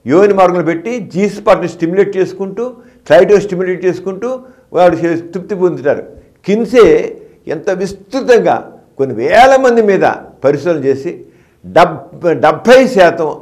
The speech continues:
మహిళ, అమ్మాయిలు స్వయం తృప్తి అలవాటుకి లోనై ఉంటారు అని తేల్చి చెప్పారు. అంచేత అది చాలా కామన్. ఆ, అది అబ్బాయి ఒకసారి పు-, ఏదో పెనట్రేట్ చేసినంత మాత్రాన, విజయనగరం పెనట్రేట్ చేసిన ఏం అయిపోదు.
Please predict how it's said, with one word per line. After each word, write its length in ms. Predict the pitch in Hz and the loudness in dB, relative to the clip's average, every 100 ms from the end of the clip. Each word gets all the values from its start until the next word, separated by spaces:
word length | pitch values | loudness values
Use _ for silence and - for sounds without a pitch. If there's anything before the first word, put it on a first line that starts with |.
| - | -8
మహిళ, 280 | 117 147 - | 0 4 4
అమ్మాయిలు 600 | 127 143 147 147 208 - - _ _ _ _ _ _ | 2 0 0 0 -4 -8 -20 _ _ _ _ _ _
స్వయం 240 | 135 170 185 | 2 4 2
తృప్తి 260 | 185 151 | -2 -2
అలవాటుకి 680 | 127 123 120 127 - - - 113 | 0 0 -2 -4 -12 -14 -16 -6
లోనై 380 | 123 135 127 | -2 -2 -2
ఉంటారు 760 | 117 107 95 101 101 113 101 - | -4 -6 -8 -4 -4 -4 -6 -8
అని 180 | 120 135 | -12 -12
తేల్చి 420 | 135 - 120 117 | -16 -10 -8 -8
చెప్పారు. 420 | 110 - _ _ _ _ _ _ _ _ _ _ _ 170 | -14 -20 _ _ _ _ _ _ _ _ _ _ _ -6
అంచేత 300 | 190 262 220 | 2 2 4
అది 600 | 190 175 190 185 185 - - _ - | 2 2 0 -2 -6 -16 -20 _ -6
చాలా 220 | 165 220 269 | -2 0 -2
కామన్. 640 | 277 190 254 254 196 - - _ _ _ _ _ _ - | -4 -2 -2 -4 -6 -10 -18 _ _ _ _ _ _ -4
ఆ, 360 | 139 156 147 139 | 2 4 4 4
అది 160 | 160 | 4
అబ్బాయి 300 | 147 135 190 | 2 4 4
ఒకసారి 300 | 190 - 180 | 4 2 0
పు-, 200 | 175 151 | 2 0
ఏదో 500 | 147 143 170 151 - - - | 2 2 0 0 -2 -8 -2
పెనట్రేట్ 500 | 139 165 170 170 160 | 0 0 -2 -4 -2
చేసినంత 400 | 139 143 156 143 | -4 -4 -6 -4
మాత్రాన, 680 | 156 175 190 190 180 160 110 - - _ | -2 -2 -2 0 0 -2 -4 -12 -20 _
విజయనగరం 440 | 127 139 175 175 165 | -4 0 2 2 2
పెనట్రేట్ 540 | 160 156 160 160 147 | 0 -2 -4 -6 -4
చేసిన 360 | 156 160 190 185 | -6 -6 -12 -4
ఏం 160 | 208 | -2
అయిపోదు. 520 | 226 233 294 247 113 | 0 0 -2 -8 -10